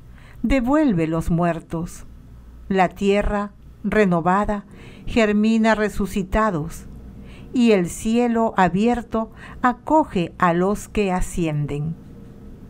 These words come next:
El ladrón es admitido en el paraíso. Los cuerpos de los santos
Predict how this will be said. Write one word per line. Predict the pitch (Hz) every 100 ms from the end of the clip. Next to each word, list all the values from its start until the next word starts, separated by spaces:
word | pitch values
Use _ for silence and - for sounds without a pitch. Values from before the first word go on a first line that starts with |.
| - - - -
El | - 220
ladrón | 226 214 208 226 233 226
es | - 226 -
admitido | 220 208 202 196 220 220 170 160
en | 170
el | 175 165
paraíso. | 180 165 165 170 175 - 170 180 - - - - - - - -
Los | 233 226 214
cuerpos | - 254 269 269 262 226
de | 226
los | 208 196
santos | - 240 247 220 226 220